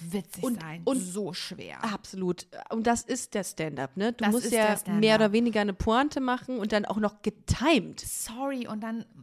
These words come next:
Speaker 1: sind da, es sind die wenigsten, wo ich das Gefühl habe, ja, das nehme ich euch jetzt ab. Ich, ich, ich sehe es Leuten an und ich höre es raus. Diesen Witz hast du schon in fünfunddreißig anderen Städten
Speaker 2: Ja.
Speaker 1: erzählt
Speaker 2: Ja.
Speaker 1: und,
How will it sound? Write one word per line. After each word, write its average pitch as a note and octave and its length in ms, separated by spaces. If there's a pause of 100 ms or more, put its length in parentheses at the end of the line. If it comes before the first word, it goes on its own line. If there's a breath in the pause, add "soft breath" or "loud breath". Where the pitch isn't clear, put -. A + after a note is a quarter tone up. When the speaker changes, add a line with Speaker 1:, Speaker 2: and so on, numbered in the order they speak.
(160)
Speaker 1:
sind B3 320
da, B3+ 120 (100)
es A3 160
sind B3+ 220
die A#3 160
wenigsten, B3 500
wo A#3 60
ich G#3 80
das G#3 180
Gefühl C4 560
habe, G#3+ 640 (1120 soft breath)
ja, G3+ 520 (360)
das G3+ 220
nehme G#3+ 200
ich G3+ 120
euch G#3 140
jetzt G#3+ 200
ab. F#3+ 200
Ich, - 200
ich, - 340
ich G#3 180 (140)
sehe A#3 440
es - 140
Leuten G#3+ 400
an A3+ 220
und G#3 100
ich - 160
höre A#3 400
es - 300
raus. G3 340 (340 loud breath)
Diesen A#3+ 300
Witz A3 240
hast G3+ 200
du F#3+ 40
schon G3 260
in G3+ 160
fünfunddreißig G#3+ 960
anderen G3+ 320
Städten G3 460
Speaker 2:
Ja. F#3+ 80
Speaker 1:
erzählt F#3 640
Speaker 2:
Ja. F#3+ 200
Speaker 1:
und, F#3 100